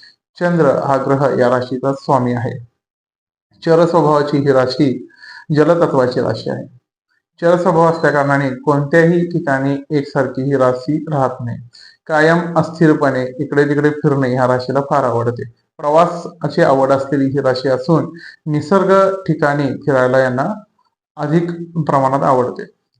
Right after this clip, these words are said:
कलेची आवड आहे. पाण्याची ठिकाणे शक्यतो जलाशय, समुद्र, नदी किनारे, तलाव अशा ठिकाणी ही रमणारी रास आहे. चंद्राची रास आहे. कुटुंबाबद्दल फार जिव्हाळा असणारी, कुटुंबामध्ये रमणारी,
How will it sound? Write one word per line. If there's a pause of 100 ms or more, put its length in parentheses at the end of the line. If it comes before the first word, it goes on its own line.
(120)
कलेची
आवड
आहे. (480)
पाण्याची
ठिकाणे
शक्यतो
जलाशय,
समुद्र,
नदी
किनारे,
तलाव (380)
अशा
ठिकाणी
ही
रमणारी
रास
आहे. (1120)
चंद्राची
रास
आहे. (720)
कुटुंबाबद्दल (360)
फार
जिव्हाळा
असणारी,
कुटुंबामध्ये
रमणारी,